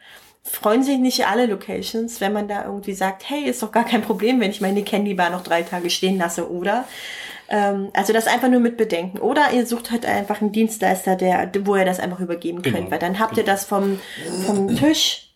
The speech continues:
Speaker 1: und, ähm, müsst euch darum nicht kümmern.
Speaker 2: Was mir da gerade noch einfällt, ist, ähm, dass man vielleicht auch noch abklärt, ob man die einzige Hochzeitsgesellschaft an diesem Tag ist, weil das, glaub ich, auch irgendwie immer so ein bisschen, äh, ja, komisch ist, wenn da plötzlich noch eine andere Braut rumläuft, weil die vielleicht gerade noch da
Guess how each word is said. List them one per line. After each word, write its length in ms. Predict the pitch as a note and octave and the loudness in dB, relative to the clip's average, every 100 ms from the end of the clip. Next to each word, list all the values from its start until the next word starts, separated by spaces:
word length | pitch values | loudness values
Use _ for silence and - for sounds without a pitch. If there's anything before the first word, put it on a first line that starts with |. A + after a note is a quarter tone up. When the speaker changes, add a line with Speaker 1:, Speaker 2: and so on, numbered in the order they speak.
| - | -2
Speaker 1:
und, 640 | A3 A3 G#3 G#3 G#3 - | 2 4 2 0 -2 -2
ähm, 600 | G#3 G3+ G3 G3 F#3+ G3 - _ G3+ | 0 0 0 -4 -6 -10 -16 _ -8
müsst 180 | F#3+ | -4
euch 140 | - F#3 | -2 0
darum 240 | F3+ F3+ | 0 0
nicht 160 | F3 - | -6 -6
kümmern. 340 | - D#3+ F3+ - - - - | -10 -14 -16 -18 -20 -12 -4
Speaker 2:
Was 140 | A2 | 0
mir 80 | D3 | 4
da 80 | C3 | 4
gerade 200 | B2 B2 | 2 0
noch 80 | G2+ | -2
einfällt, 360 | G#2+ B2+ C#3 | -2 0 0
ist, 220 | C3 B2 - | 0 -4 -2
ähm, 200 | A2+ A2 | -2 0
dass 200 | A2+ - | -4 -2
man 100 | A#2 | -2
vielleicht 320 | - A2 A#2+ | -2 -4 -4
auch 100 | A#2+ | -4
noch 120 | A2+ - | -6 -6
abklärt, 640 | A#2 - - A#2+ C3 C3 | -8 -6 0 2 2 0
ob 160 | G#2+ A#2 | -6 -4
man 100 | G#2+ | -4
die 120 | A2 | -2
einzige 560 | G#2 A#2+ A#2+ A2+ A2+ A2+ | -4 -2 0 2 2 2
Hochzeitsgesellschaft 1000 | A#2 - A#2 - G#2+ F#2 F#2+ - F#2 - | 0 2 0 0 -2 0 0 -2 -8 -8
an 80 | F#2 | -8
diesem 260 | F#2 F#2 | -6 -8
Tag 380 | - G2 F#2 - | -4 -4 -4 -4
ist, 260 | G2+ - F2+ | -4 -4 -4
weil 100 | F#2 | -4
das, 160 | F#2+ | -4
glaub 160 | - F#2+ | -4 -4
ich, 140 | G2+ | -4
auch 80 | - | -4
irgendwie 240 | G#2 G2+ | -4 -2
immer 140 | G2+ G2 | -2 -2
so 80 | G2 | -2
ein 40 | |
bisschen, 340 | G2 - F#2+ - - - - - - - | 0 0 -2 -8 -16 -16 -16 -20 -18 -8
äh, 360 | - - - | -4 -4 -2
ja, 180 | F#2+ G2+ | -4 -4
komisch 420 | G2+ - A2+ A#2+ | -4 0 2 2
ist, 180 | A#2+ - | 0 0
wenn 80 | G#2 | 0
da 80 | G2+ | 0
plötzlich 320 | G#2+ - - | 0 0 0
noch 100 | G2 | 0
eine 100 | F#2+ | -2
andere 220 | G2+ A#2+ | 0 0
Braut 400 | A#2 G2 A2 - | 0 0 0 0
rumläuft, 480 | A2+ G#2+ G#2+ G#2+ - | -2 2 2 2 -2
weil 140 | G2+ | -2
die 80 | G2+ | 0
vielleicht 320 | G2 G2 G2 - | -2 -2 -2 -4
gerade 180 | G2 | -4
noch 200 | G2+ G2+ | -2 -4
da 440 | - G2 G2 - | -2 0 0 -4